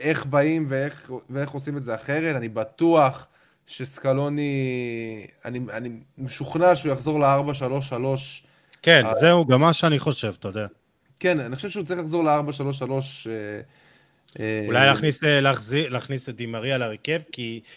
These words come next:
Speaker 2: כי
Speaker 1: כן.
Speaker 2: במשחק הזה, כי, כי במשחק הזה שקצת יהיה קשה לפרוץ הגנות, דימריה ראינו שהוא נותן, הוא גם כתובת לכדורים, והוא גם זה שנותן את ה-, אתה יודע, המסירה האחרונה.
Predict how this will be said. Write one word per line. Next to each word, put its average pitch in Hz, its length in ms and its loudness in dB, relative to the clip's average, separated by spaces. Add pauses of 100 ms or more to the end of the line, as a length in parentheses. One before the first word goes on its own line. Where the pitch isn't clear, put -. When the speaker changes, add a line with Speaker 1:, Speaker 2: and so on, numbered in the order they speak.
(360)
Speaker 2:
כי 127 160 -4
Speaker 1:
כן. - 20 -4
Speaker 2:
במשחק 190 520 2
הזה, 147 420 2 (460)
כי, 131 300 -2
כי 143 100 -6
במשחק 127 500 0
הזה 165 260 0
שקצת 156 680 -4
יהיה 156 100 -4
קשה 156 340 -6
לפרוץ 143 540 -6
הגנות, 135 560 -2 (420)
דימריה 123 500 2
ראינו 139 340 -2
שהוא 104 420 -8
נותן, 117 520 -10 (240)
הוא 101 180 -18
גם 123 300 -4 (180)
כתובת 127 420 -4
לכדורים, 110 600 -2 (520)
והוא 101 200 -12
גם 127 300 2
זה 113 200 0
שנותן - 1400 -2
את 135 120 -6
ה-, 127 100 0
אתה 117 120 -6
יודע, 120 160 0
המסירה 110 400 -4
האחרונה. 107 440 -8